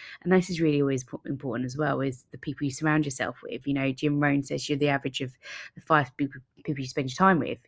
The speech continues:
He's bang on. And Alexander Hamilton, though, he had a quote saying, "If you don't stand for something, you will fall for anything." So when you are truly to able be, uh, to be your true self, this is when you will shine.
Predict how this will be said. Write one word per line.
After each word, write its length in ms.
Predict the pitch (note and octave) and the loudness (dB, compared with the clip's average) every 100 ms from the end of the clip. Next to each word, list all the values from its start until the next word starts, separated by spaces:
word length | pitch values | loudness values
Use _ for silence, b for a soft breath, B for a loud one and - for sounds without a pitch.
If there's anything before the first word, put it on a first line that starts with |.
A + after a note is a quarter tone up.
| _ b | _ b
He's 140 | A#3 | 0
bang 200 | - A#3+ | 6 6
on. 260 | C#4 C4+ - _ _ B B B B B B B | 6 2 -2 _ _ B B B B B B B
And 100 | G#3+ | 10
Alexander 800 | A#3 G#3 A3+ G#3+ F#3+ F3 E3 - | 10 10 8 8 8 8 8 6
Hamilton, 380 | - F3+ - C#3+ | 4 4 4 0
though, 160 | C3+ | 0
he 60 | C#3+ | 2
had 120 | F3 | 2
a 40 | F3+ | 2
quote 280 | F3 D#3 | 2 2
saying, 240 | - D3 C#3 | 2 0 2
"If 100 | - | 4
you 60 | G3+ | 4
don't 160 | A3+ G#3 | 4 2
stand 260 | G3 E3 | 0 0
for 40 | - | 0
something, 420 | D#3+ - B2 C3 - | -4 -4 -10 -12 -4
you 120 | D#3+ | 2
will 80 | E3 | 2
fall 240 | D#3+ E3 C#3+ | 2 2 2
for 180 | - - | -2 -2
anything." 460 | D3 D3 - - - _ _ _ _ _ _ _ _ _ _ B B B B B | -2 -2 -6 -14 -16 _ _ _ _ _ _ _ _ _ _ B B B B B
So 140 | - | 2
when 180 | G3+ B3 | 6 8
you 80 | C#4+ | 10
are 80 | C#4 | 8
truly 280 | - G#3+ F#3 | 6 4 4
to 120 | G3 | 4
able 340 | E3+ E3+ E3 D#3+ | 4 6 4 0
be, 260 | E3 D3+ | 2 2
uh, 200 | D3 D3+ - | 4 4 2
to 140 | - E3+ | -4 2
be 100 | F#3 | 6
your 160 | E3 | 6
true 460 | D#3 - - F#3 F3+ | 4 -2 0 4 2
self, 640 | F3+ G3 F3 - - - _ | 0 -2 -2 -2 -8 -12 _
this 240 | D3 F#3 G3+ | -2 -2 -2
is 140 | - | -2
when 160 | E3 D3 | 0 2
you 100 | C3+ | 0
will 160 | C3 | -4
shine. 540 | B2+ - D3+ D3 - | -6 -4 -4 -4 -8